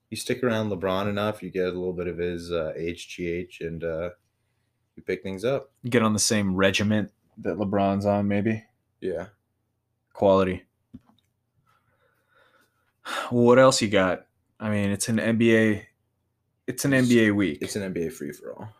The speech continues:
Speaker 2: Yeah. Can we talk Nuggets for a little while?
Speaker 1: Yeah, we got Bol Bol.
Speaker 2: We got, well, we got Bol Bol in a, in a more permanent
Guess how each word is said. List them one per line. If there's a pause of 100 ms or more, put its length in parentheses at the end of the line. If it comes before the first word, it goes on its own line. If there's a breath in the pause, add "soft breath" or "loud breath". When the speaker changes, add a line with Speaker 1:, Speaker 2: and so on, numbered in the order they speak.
Speaker 2:
Yeah. (480)
Can
we
talk
Nuggets
for
a
little
while?
Speaker 1:
Yeah,
we
got
Bol
Bol. (280)
Speaker 2:
We
got, (140)
well,
we
got
Bol
Bol (160)
in
a,
in
a
more
permanent